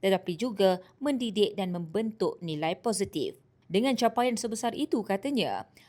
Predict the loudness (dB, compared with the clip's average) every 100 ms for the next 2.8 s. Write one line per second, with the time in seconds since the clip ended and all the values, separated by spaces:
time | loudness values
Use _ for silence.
0 | _ -6 -4 -4 0 4 2 2 -8 -4
1 | 0 0 0 -6 -2 -2 -2 -4 -4 -4
2 | -4 -2 0 0 2 4 2